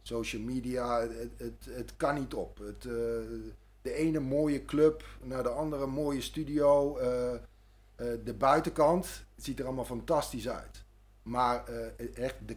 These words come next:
kern, dus, dus, eh, waar bij mij in ieder geval de kwaliteit zit, eh, is toch echt hoe jij kan aansluiten, eh, eh, op de diepere laag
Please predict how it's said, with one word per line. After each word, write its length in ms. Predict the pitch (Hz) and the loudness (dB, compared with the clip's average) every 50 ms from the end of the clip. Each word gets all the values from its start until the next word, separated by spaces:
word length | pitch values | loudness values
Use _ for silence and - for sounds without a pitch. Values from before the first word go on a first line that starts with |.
| - - | -6 0
kern, 500 | 151 147 139 147 190 220 240 226 - - - - - - _ - _ - - | 2 4 4 6 4 2 2 -2 -4 -10 -16 -20 -20 -20 _ -20 _ -16 -12
dus, 240 | 113 107 101 101 101 | -10 -10 -10 -8 -8
dus, 280 | 110 113 104 98 98 | -8 -8 -8 -6 -8
eh, 120 | 107 107 104 104 98 92 | -6 -6 -6 -6 -6 -6
waar 200 | 92 98 95 87 | -4 -4 -4 -4
bij 140 | 92 95 90 | -6 -8 -8
mij 380 | 90 101 113 131 131 135 131 - - - | -6 -4 -2 -2 -2 -4 -6 -12 -14 -10
in 100 | 117 123 | -8 -6
ieder 160 | 120 123 110 | -6 -6 -6
geval 260 | 107 - 123 117 113 | -6 -4 -4 -2 -4
de 100 | 110 104 | -4 -6
kwaliteit 580 | - 120 110 110 101 - 120 113 123 143 135 - | -8 -6 -6 -6 -6 -4 0 0 0 0 -2 -2
zit, 420 | - 165 170 202 196 - - - - _ _ - _ _ _ - _ - | 0 2 2 0 0 -6 -12 -18 -20 _ _ -20 _ _ _ -20 _ -16
eh, 460 | - - 117 117 117 117 110 110 113 - | -12 -8 -4 -2 -2 -2 -4 -4 -8 -10
is 140 | 113 110 | -12 -10
toch 180 | - 123 - - | -8 -8 -8 -6
echt 260 | - 135 127 - - | -4 -4 -4 -4 -2
hoe 120 | 120 131 135 | -2 0 2
jij 140 | 135 127 | 2 2
kan 200 | 117 123 117 117 | 2 0 -6 -6
aansluiten, 840 | 117 127 139 143 131 - 131 120 117 120 117 117 120 117 113 117 113 110 | -4 -2 -2 -2 -2 -2 -2 -2 -2 -2 -4 -4 -4 -4 -4 -6 -6 -8
eh, 680 | 113 113 113 110 107 107 104 104 104 101 98 104 104 | -8 -8 -8 -8 -8 -8 -8 -8 -10 -10 -10 -10 -10
eh, 220 | 101 101 101 95 95 101 - - - - - _ - - - - - - - _ - - _ - - - - _ - - _ | -10 -10 -12 -12 -14 -16 -18 -20 -20 -20 -20 _ -20 -20 -20 -20 -20 -20 -20 _ -20 -20 _ -20 -20 -20 -20 _ -20 -16 _
op 140 | - - 107 | -8 -8 -6
de 80 | 120 113 | -6 -6
diepere 320 | - 131 120 - 117 117 | -6 -6 -8 -4 -4 -2
laag 420 | 113 110 101 - - - - - | 0 0 0 -2 -4 -6 -10 -16